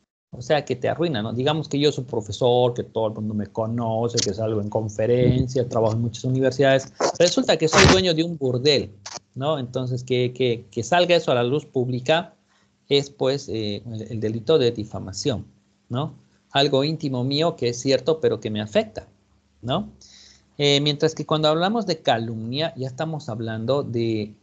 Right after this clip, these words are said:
atribuirte la comisión de un delito,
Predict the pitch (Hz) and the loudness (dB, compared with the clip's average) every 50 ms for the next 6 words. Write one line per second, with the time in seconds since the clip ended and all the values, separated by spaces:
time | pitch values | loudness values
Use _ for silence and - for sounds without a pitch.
0 | _ _ _ _ _ _ _ _ _ _ _ _ _ _ _ _ _ _ _ _ | _ _ _ _ _ _ _ _ _ _ _ _ _ _ _ _ _ _ _ _
1 | - - 143 143 139 131 - 143 135 131 131 135 139 156 170 180 180 - 214 208 | -4 -2 -2 -2 -2 -4 -4 -2 -2 -2 -2 -2 0 0 0 -2 -2 -2 0 2
2 | 196 165 127 127 - 123 123 123 120 123 - - 170 175 180 170 175 185 190 180 | 2 2 2 2 -2 -2 -2 -2 -4 -6 -4 -6 -6 -4 -4 -4 -4 -2 -2 -2
3 | 170 143 143 131 127 135 151 190 214 214 - - - - - - | 0 2 2 2 4 2 2 0 0 -4 -6 -10 -12 -12 -14 -14